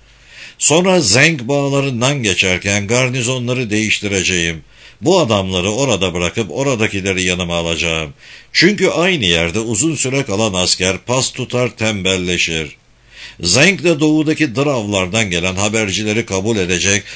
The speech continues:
onlarla anlaşmamızı tazeleyeceğim. Sonra savaş düzeni içinde kuzeye yöneleceğiz.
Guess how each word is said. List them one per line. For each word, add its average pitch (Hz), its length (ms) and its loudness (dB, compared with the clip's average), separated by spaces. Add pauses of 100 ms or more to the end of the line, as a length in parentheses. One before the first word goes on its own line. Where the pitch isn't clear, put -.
(120)
onlarla 143 600 2
anlaşmamızı 117 840 0
tazeleyeceğim. 92 1040 0 (640)
Sonra 92 300 0
savaş 92 440 0
düzeni 101 340 0
içinde 98 480 0
kuzeye 110 460 2
yöneleceğiz. 92 840 0